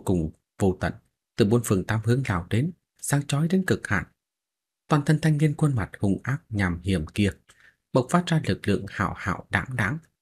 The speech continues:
đồng thời triển khai tuyệt sát đối với đám người Khương Tư Nam. "Gặp phải cường địch,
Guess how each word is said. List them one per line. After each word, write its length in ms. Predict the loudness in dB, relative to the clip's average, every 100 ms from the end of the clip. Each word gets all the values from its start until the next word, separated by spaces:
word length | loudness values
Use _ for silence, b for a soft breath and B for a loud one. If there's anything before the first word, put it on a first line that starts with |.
| _ _ _ 0
đồng 140 | 2
thời 140 | 0 0
triển 180 | 0 0
khai 180 | 0 0
tuyệt 180 | -2 -2
sát 200 | -4 -4 -4 -2
đối 160 | -2
với 160 | -2 -2
đám 240 | 0 0
người 260 | 0 -2 -6
Khương 280 | -4 -2 0
Tư 140 | -2
Nam. 200 | -2 -4 -6 _ _ _ _ _ _ _ _ _ _ _
"Gặp 140 | -2 -2
phải 280 | -2 -4 -2
cường 260 | 0 0 2
địch, 260 | 0 -2